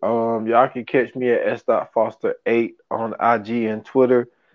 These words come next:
at twenty-eight minutes or less pod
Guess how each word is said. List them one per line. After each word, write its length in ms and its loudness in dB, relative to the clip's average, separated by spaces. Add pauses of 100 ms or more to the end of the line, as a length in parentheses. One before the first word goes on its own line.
(280)
at 320 4
twenty-eight 440 2
minutes 280 0
or 60 0
less 320 0
pod 500 4